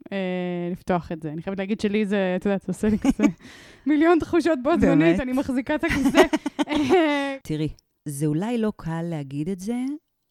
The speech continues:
Speaker 2: אבל, אה, אני באמת מאמינה שרגשות שיש לנו,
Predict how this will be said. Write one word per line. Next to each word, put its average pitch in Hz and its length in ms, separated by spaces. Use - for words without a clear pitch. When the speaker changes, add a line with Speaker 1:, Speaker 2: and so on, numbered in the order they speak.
Speaker 2:
אבל, 139 460
אה, 139 920
אני 147 180
באמת 147 440
מאמינה 170 500
שרגשות 151 1080
שיש 156 480
לנו, 143 260